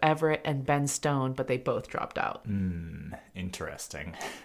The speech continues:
Speaker 1: The part later went to Luke Wilson, and Aaron Eckhart was first cast in the role of Everett, but dropped out due to scheduling conflicts.
Speaker 2: Hmm.
Speaker 1: So, lots of dropouts.
Speaker 2: Aaron Eckhart would have been good in this. He plays, uh, Two-Face in Batman: The Dark Knight.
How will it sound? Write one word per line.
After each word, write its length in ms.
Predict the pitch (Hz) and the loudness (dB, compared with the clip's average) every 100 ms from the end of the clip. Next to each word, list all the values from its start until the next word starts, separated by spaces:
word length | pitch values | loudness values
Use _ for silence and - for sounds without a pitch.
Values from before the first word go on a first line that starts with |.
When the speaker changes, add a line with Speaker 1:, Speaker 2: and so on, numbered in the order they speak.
| - | 0
Speaker 1:
The 100 | 214 | 2
part 380 | - 247 262 170 | 6 8 8 10
later 280 | 170 170 156 | 10 10 10
went 220 | 147 143 | 6 4
to 160 | 156 143 | 4 6
Luke 300 | 147 156 190 | 4 4 6
Wilson, 520 | 127 127 131 131 143 - - - - | 6 6 4 2 -2 -8 -12 -10 2
and 380 | 143 135 131 135 | 6 6 4 2
Aaron 300 | 175 190 220 - | 4 6 6 6
Eckhart 460 | 165 156 151 139 - | 4 4 2 2 4
was 220 | 139 - | 2 2
first 400 | - 160 160 - | -2 2 4 4
cast 320 | - 143 - | 4 4 4
in 80 | 143 | 2
the 80 | 139 | 4
role 240 | 139 135 | 4 4
of 100 | 131 - | 2 4
Everett, 480 | 139 131 135 135 - | 4 6 4 4 0
but 140 | 147 | -2
dropped 360 | - 156 151 139 | 4 6 6 6
out 260 | 131 127 | 6 6
due 120 | 131 131 | 2 0
to 80 | |
scheduling 500 | 127 - 120 117 113 | 0 -2 -2 -2 -4
conflicts. 640 | 110 85 - - - - - | -2 -4 -6 -10 -10 -10 -4
Speaker 2:
Hmm. 160 | 107 101 | 0 2
Speaker 1:
So, 480 | - - - 92 - - | 4 4 2 2 -2 -2
lots 380 | - 202 196 - | 6 6 6 2
of 60 | |
dropouts. 680 | - - - - - - - - | 2 2 0 -4 -4 -8 -6 4
Speaker 2:
Aaron 220 | 170 226 | 6 10
Eckhart 340 | 131 - - - | 8 6 -2 0
would 120 | 87 | -2
have 120 | 80 | -2
been 140 | 82 | -4
good 200 | 85 76 | -2 -4
in 60 | 82 | -2
this. 340 | 90 90 - - | -2 -4 -6 -6
He 140 | 101 | -4
plays, 380 | - 107 98 98 | 4 4 6 6
uh, 500 | 90 87 85 78 78 | 6 6 6 4 2
Two-Face 580 | - 107 90 65 - - | 0 2 4 2 0 -6
in 400 | - 82 80 78 | -4 -2 -2 0
Batman: 420 | 90 76 80 78 | 2 2 2 -2
The 60 | 80 | -2
Dark 240 | 73 - | -4 -2
Knight. 180 | 76 | -4